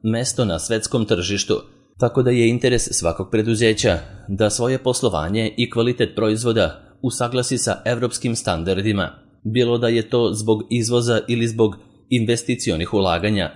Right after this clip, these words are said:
u našu građevinsku industriju. Novi pristup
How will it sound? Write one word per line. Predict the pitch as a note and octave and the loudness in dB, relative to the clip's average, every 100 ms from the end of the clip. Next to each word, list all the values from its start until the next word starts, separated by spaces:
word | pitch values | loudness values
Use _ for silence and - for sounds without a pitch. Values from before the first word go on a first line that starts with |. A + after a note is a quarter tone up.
| - | -4
u | A#2+ - | -4 -2
našu | G2+ A2 A2+ C3 | -2 -2 0 -2
građevinsku | A2+ D#2+ F2+ F#2 F#2 G#2+ | 0 -2 -2 -4 -2 -2
industriju. | F#2+ F#2+ F#2+ - G#2 - - - - | 0 2 2 2 0 -2 -10 -14 -2
Novi | G#2+ G2+ G#2+ | 0 2 2
pristup | A2 A2 G#2 A2+ | 2 2 2 -4